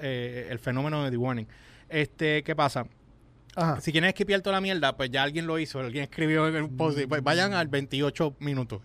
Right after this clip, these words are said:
Speaker 1: y de ahí para abajo pueden ver todo lo, <laughs> porque qué carajo, pero nada.
Speaker 2: Oye.
Speaker 1: Este, y entonces, eh, pues, con The Warning veo eso. Ahora, con estas bandas,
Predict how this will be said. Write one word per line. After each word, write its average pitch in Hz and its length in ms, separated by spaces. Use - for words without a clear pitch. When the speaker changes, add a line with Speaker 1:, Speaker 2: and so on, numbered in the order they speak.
Speaker 1:
y 131 100
de 127 80
ahí 139 120
para 180 140
abajo 180 280
pueden 156 200
ver 156 160
todo - 140
lo, 143 220
<laughs> - 180
porque 156 240
qué 170 160
carajo, 156 400
pero 135 180
nada. 170 240
Speaker 2:
Oye. 139 80
Speaker 1:
Este, 170 640
y 165 80
entonces, 175 580
eh, 156 340
pues, 147 300
con 147 180
The 147 60
Warning 196 320
veo 190 240
eso. 120 360
Ahora, 139 340
con 165 180
estas 220 280
bandas, 180 540